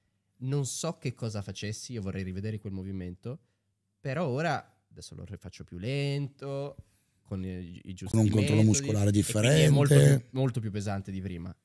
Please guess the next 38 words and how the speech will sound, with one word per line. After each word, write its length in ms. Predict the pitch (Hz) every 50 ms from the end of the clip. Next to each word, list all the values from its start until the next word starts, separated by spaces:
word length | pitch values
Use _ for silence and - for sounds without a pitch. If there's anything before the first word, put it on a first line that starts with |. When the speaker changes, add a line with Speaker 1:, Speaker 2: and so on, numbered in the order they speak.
| _ _ _ _ _ _ _ _
Speaker 1:
però 160 | 101 101 120
li 100 | 156 139
facevo, 440 | - - 107 - - 98 104 101 95
capito? 400 | - _ _ _ - _ _ _ _
Speaker 2:
Ma 120 | - - - -
in 120 | - 170
realtà 260 | 156 135 131 117 - - -
non 160 | 170 113 127
è 100 | 156 156
più 180 | - - 127 110
pesante, 520 | 104 107 98 98 101 98 98 90 - -
perché 360 | 110 117 117 - - 135 131 -
i 100 | - 120
centodieci 640 | - - 165 170 156 127 147 127 127 113 - - 117
chili 500 | - - 110 98 90 85 85 87 95 98 - _ _ _ _ _ _
sono 200 | _ - - 101
sempre 300 | - - 123 127 120 120
centodieci 640 | 104 - 117 110 101 104 95 98 110 104 - - -
che 100 | 98 104
porti 500 | 98 101 104 92 82 80 - - 85 76 - - _ _ _ _
Speaker 1:
Sì. 160 | _ - -
Speaker 2:
da 180 | 90 - 101 101
giù 280 | 101 110 151 196 233 226 - _ _ _ _ _ _ _ _ _ _
a 80 | -
su. 300 | - - - 104 95 87 - - _ _
Speaker 1:
Sì. 200 | _ _ - 92 - _ _ _ _ _ _ _ _ _ _ _ _ _
Speaker 2:
È 200 | _ - 127 123 117
la 120 | 113 104
predisposizione 1300 | 92 - _ 131 135 143 131 131 113 - - - 127 123 117 117 110 - - - - 160 156 131 113 101
in 100 | 98 92
funzione 1120 | - - - 107 104 101 98 87 - - - 151 147 131 117 104 98 90 90 90 85 - _ _ _ _ _ _ _
della 300 | - 98 101 98 101 95
tua 180 | - - 160
modalità 460 | 143 127 110 104 101 104 107 104 131
esecutiva 720 | 127 117 104 107 101 - 110 98 - - 117 120 127 147 156
di 160 | 135 117 101
contrazione 720 | - - 113 107 104 98 - 104 95 - - - 127 131 127
muscolare. 680 | 113 101 90 - - 101 107 113 107 98 90 90 -